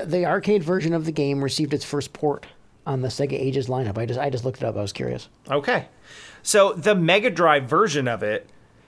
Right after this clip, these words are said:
Speaker 2: incidentally, adds something that we both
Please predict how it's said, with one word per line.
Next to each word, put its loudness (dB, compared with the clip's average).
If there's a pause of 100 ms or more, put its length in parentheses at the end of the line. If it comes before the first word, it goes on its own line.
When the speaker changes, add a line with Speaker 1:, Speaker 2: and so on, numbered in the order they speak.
(640)
Speaker 2:
incidentally, 2 (360)
adds 4
something 2 (140)
that 2
we 0 (280)
both 4